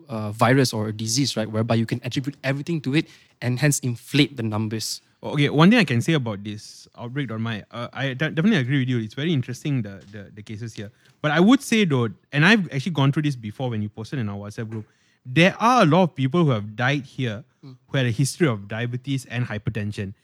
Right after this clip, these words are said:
Speaker 1: Mm.
Speaker 2: And diabetes and hypertension generally are not things that, they're not like, for example, you're old and you get a flu and then, you know,
Speaker 1: Sure.
Speaker 2: or for, for example, they're not found,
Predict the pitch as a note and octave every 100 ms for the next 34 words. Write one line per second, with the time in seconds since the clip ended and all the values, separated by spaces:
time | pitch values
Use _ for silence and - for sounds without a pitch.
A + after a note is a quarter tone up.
0 | - D3 B2+ - E3 E3+ B3+ C#4+ G3 C#3
1 | D3 E3 C#3 C3 D#3 B2 G#2+ A#2 C3 C3
2 | A2+ C3 E3+ - - C3+ C#3 B2 A2+ G2
3 | - _ _ _ _ _ _ - D3 D3+
4 | F#3+ B2+ A2 A#2 A2 A#2 C3+ G#2+ - B2
5 | B2 G#2 G#2 G2+ A2+ G2+ F2 - A#2+ A#2
6 | A2 G2 G#2 G2+ - G#2 G2+ - _ -
7 | A#2+ A2+ A#2 - A#2+ A2+ B2+ C3 A2+ D#3+
8 | - - B2+ B2+ B2